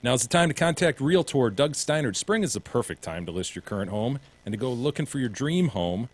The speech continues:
Winter's over and real estate is moving. Contact Doug today, two four eight, seven six five, one seven eight one. He and the team at Century twenty-one Campbell will work to get you the absolute best deal on the sale and or purchase of your home.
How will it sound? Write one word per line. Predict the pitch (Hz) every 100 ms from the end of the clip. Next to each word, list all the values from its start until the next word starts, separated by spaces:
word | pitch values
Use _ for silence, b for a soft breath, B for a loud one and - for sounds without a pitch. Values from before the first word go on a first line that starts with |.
| _ -
Winter's | 139 170 123
over | 127 131 127
and | 95
real | 113 127
estate | 120 - 117
is | 87
moving. | 98 120 143 151 131 b b
Contact | - 147 139 139 -
Doug | 135 120
today, | 131 120
two | - 151
four | 143 139
eight, | 127
seven | - 131
six | 123 110
five, | - 120 117
one | 117 110
seven | 123 110
eight | 92
one. | 110 120 b b b
He | - 165
and | 143
the |
team | - 147 135
at | -
Century | 165 165 131
twenty-one | - 120 104 92
Campbell | - 101 98 98
will | 87 87
work | 113 -
to | 85
get | 107 -
you | 107
the | 95 131
absolute | 151 - 120
best | 110 101 -
deal | 104 104 b b b b
on | 98
the |
sale | 90 - 143 143
and | 127 120
or | 110
purchase | 104 - 185 147 -
of | 120
your | 123
home. | 135 135 87